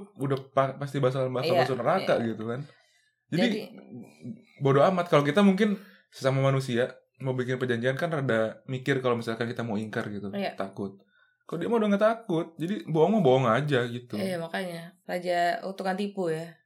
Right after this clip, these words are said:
Speaker 1: Iya, tuti banget.
Speaker 2: Tuti.
Speaker 1: Eh, terus habis itu pernah juga ada kayak eksperimen kecil-kecilan gitu di channel Us-, Ustadz Faizar.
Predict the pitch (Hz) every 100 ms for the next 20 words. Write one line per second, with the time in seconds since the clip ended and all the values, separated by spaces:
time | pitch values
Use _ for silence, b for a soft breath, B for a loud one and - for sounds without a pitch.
0 | _ - 254 151 131 139 147 147 151 139
1 | 160 113 - - 208 208 - 185 160 151
2 | 147 - 135 120 117 160 151 131 131 165
3 | 135 120 113 123 143 131 117 117 107 -
4 | 113 113 110 110 113 - 107 104 101 107
5 | 123 113 104 110 107 104 107 - 113 123
6 | - 120 117 107 104 113 127